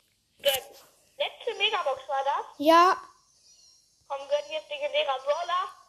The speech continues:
Speaker 1: Verarsch mich nicht.
Speaker 2: Star Power für, für Sandy.
Speaker 1: Hey, Junge, freu dich doch.
Speaker 2: Junge. Junge, mein
Speaker 1: Ich
Speaker 2: Herz.
Speaker 1: glaub, die ganze Zeit.
Speaker 2: Okay, Pa-,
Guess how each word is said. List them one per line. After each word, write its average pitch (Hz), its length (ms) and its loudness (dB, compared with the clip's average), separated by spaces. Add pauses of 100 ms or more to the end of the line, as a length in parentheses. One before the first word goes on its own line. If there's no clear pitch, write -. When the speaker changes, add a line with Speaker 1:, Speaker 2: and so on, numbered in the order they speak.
(1200)
Speaker 1:
Verarsch 233 340 -6
mich - 180 -20
nicht. - 240 -20 (1040)
Speaker 2:
Star 311 340 8
Power 320 340 6
für, 294 480 4
für 277 280 0
Sandy. 269 640 0 (1300)
Speaker 1:
Hey, - 260 -4
Junge, 415 240 -4 (100)
freu 349 240 -4
dich - 140 -12
doch. 240 320 -4 (340)
Speaker 2:
Junge. 311 440 2 (1300)
Junge, 349 220 4
mein 320 240 6
Speaker 1:
Ich 330 80 2
Speaker 2:
Herz. 330 380 0
Speaker 1:
glaub, - 40 -20
die 294 100 -4
ganze 285 200 -18 (120)
Zeit. 240 440 -4 (1000)
Speaker 2:
Okay, 330 420 4 (200)
Pa-, 311 280 0